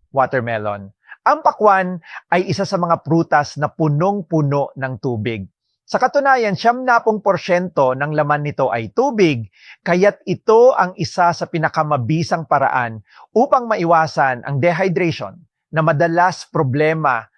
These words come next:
ng mga seniors. Kapag dehydrated ang isang senior,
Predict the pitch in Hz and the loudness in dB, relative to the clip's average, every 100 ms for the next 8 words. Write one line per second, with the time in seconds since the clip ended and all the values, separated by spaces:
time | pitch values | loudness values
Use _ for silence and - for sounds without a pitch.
0 | _ - 139 170 175 160 147 147 - 127 | _ -6 -2 -2 -2 -2 -2 -4 -6 -6
1 | 120 113 107 95 - - _ _ - 165 | -6 -8 -10 -10 -18 -20 _ _ -4 0
2 | 262 285 254 226 165 170 131 110 151 160 | 0 0 -2 -2 0 2 0 0 0 0
3 | - 226 180 151 160 - 170 160 - 151 | 0 -2 -2 -6 -6 -4 -2 -4 -4 -4
4 | 135 131 156 | -4 -4 -6